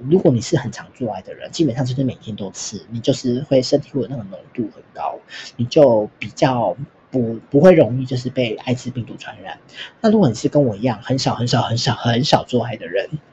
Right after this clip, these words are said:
你可以选择二一一服用法，就是你事前的两小时要吃两颗，之后间隔二十四小时再吃一颗，再间隔四十八小时吃一颗，就是，呃，你就是第一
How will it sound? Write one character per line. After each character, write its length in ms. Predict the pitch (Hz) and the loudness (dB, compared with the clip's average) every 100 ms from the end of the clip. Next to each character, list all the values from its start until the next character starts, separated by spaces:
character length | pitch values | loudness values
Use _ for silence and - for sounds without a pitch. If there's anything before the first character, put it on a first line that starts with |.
| _ _ _ _ | _ _ _ _
你 80 | - | -2
可 100 | 123 | 4
以 20 | 185 | 4
选 160 | 147 | 4
择 140 | - - | -2 0
二 180 | 160 143 | 2 2
一 300 | 143 117 131 | 0 -2 -4
一 20 | |
服 160 | - 107 | -4 -6
用 180 | 131 - | -6 -6
法， 180 | - - | -16 -6
就 120 | - | 2
是 100 | 190 | 6
你 160 | 202 131 | 6 2
事 300 | - - 156 | -2 2 2
前 260 | - - 92 | 2 -10 -8
的 220 | 113 95 92 | -6 -6 -6
两 160 | 107 | -8
小 160 | - 95 | -6 -10
时 140 | - - | -10 -10
要 220 | 120 92 - | -8 -8 -10
吃 260 | - - 123 | -10 -4 -2
两 140 | 127 - | -4 -8
颗， 280 | - 98 - - _ _ _ _ _ | -14 -12 -12 -16 _ _ _ _ _
之 160 | - 160 | -4 2
后 360 | 185 156 110 117 - _ _ | 6 6 4 -4 -20 _ _
间 260 | - 180 120 | 2 2 2
隔 160 | 107 - | -4 0
二 140 | 143 | 0
十 40 | |
四 180 | 123 - | 0 -4
小 220 | 117 - | -6 -8
时 220 | - 101 95 | -14 -20 -16
再 180 | - 139 | -4 -4
吃 200 | 123 - | -4 -4
一 140 | 107 104 | -6 -6
颗， 220 | - - - | -12 -16 -2
再 140 | 151 | 0
间 200 | 151 165 | 2 2
隔 160 | 147 131 | 2 -4
四 180 | - - | -6 -8
十 140 | 139 | -6
八 120 | 123 | -4
小 140 | 127 123 | -6 -8
时 240 | - - - _ | -12 -20 -20 _
吃 160 | - 127 | -10 -4
一 100 | 120 | -4
颗， 140 | 123 | -2
就 100 | 110 | 0
是， 160 | 160 165 - - - - | 4 2 0 -18 -14 -2
呃， 460 | 127 113 110 107 - | 0 0 -2 -6 -6
你 100 | 135 | 0
就 80 | 190 | 4
是 200 | 208 180 | 6 4
第 340 | - 175 | 4 0
一 80 | 180 | 0